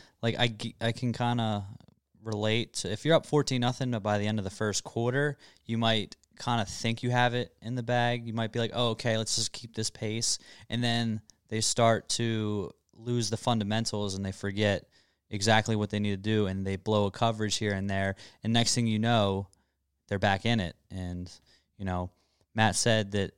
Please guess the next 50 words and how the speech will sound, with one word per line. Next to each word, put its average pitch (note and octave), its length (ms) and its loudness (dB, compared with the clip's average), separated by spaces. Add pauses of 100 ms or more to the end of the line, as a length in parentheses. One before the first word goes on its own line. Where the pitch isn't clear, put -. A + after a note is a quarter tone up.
(140)
he - 180 -8
didn't G2 280 -4
think G#2+ 300 -6
that - 120 -20
they G2 240 -2
ever F#2+ 240 -2
had G2 140 0
a E2+ 40 -8
chance, G2 460 -2
but F#2+ 380 0 (160)
honestly, G#2 480 2 (100)
I A2 140 4
thought G#2 360 2 (480)
we A2+ 100 -2
were G#2+ 80 0
gonna G2 180 2
lose A#2+ 240 2
it. F#2 120 2
If - 100 -4
they D3+ 140 4
would've D3+ 200 2
scored D3+ 280 2
that C#3 340 2 (380)
two-point D3 340 2
conversion, D3+ 580 2 (400)
they C3+ 80 -2
would've C#3+ 160 4
had B2+ 140 8
all B2 160 10
the C3+ 80 4
momentum A#2+ 560 4
in G#2+ 80 0
the G2+ 80 0
world, G2+ 360 2 (400)
and F#2+ 420 -4 (300)
we A#2 220 0
just A2 240 0
looked A2 240 -2
really G#2 180 2
stale. A2 520 6
So, F#2 480 0 (320)
you G2 80 -10
know, F#2 160 -2
it's F#2 200 -4
really G#2+ 200 0
good G#2 140 2
our F#2+ 100 2
defense G2+ 380 -2
stepped - 360 0
up. G2 300 0